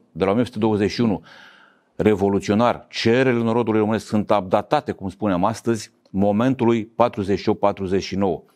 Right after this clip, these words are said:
Este, este cel mai important lucru la care trebuie să ne raportăm, pentru că pașoptiștii, o bună parte din ei, vor fi prezenți în guvernul lui Cuza, în guvernele lui Cuza ulterior și vor ridica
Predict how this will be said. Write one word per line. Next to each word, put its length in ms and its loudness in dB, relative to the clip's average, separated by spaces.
Este, 360 -4
este 340 -2
cel 160 0
mai 140 2
important 640 -2
lucru 520 0
la 160 2
care 260 2
trebuie 260 0
să 120 -4
ne 60 0
raportăm, 440 -2
pentru 360 0
că 260 0
pașoptiștii, 960 0
o 120 -2
bună 280 2
parte 360 0
din 160 -4
ei, 320 -2
vor 300 0
fi 160 -2
prezenți 480 -2
în 80 -2
guvernul 360 0
lui 120 -2
Cuza, 380 -4
în 120 -4
guvernele 440 0
lui 140 0
Cuza 400 0
ulterior 560 -2
și 160 -2
vor 280 0
ridica 640 -2